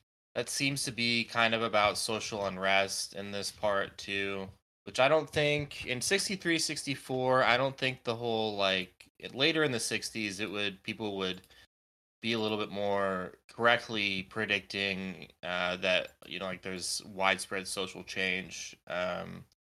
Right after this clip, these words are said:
that does seem to be kind of in here a little bit. There's also a few different references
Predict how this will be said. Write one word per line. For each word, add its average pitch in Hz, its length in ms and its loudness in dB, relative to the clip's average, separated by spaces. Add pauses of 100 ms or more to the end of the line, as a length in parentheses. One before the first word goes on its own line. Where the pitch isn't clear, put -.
(320)
that 110 160 0
does 131 180 2
seem - 180 -4
to 101 40 -4
be 95 140 -6
kind 92 340 -2
of 92 100 -6
in 92 140 -4
here 92 320 -4
a 98 100 -4
little 92 200 -6
bit. 92 440 -4
There's 104 200 -2
also 139 300 2
a 107 40 2
few 110 220 -4
different 101 340 2
references 95 880 -2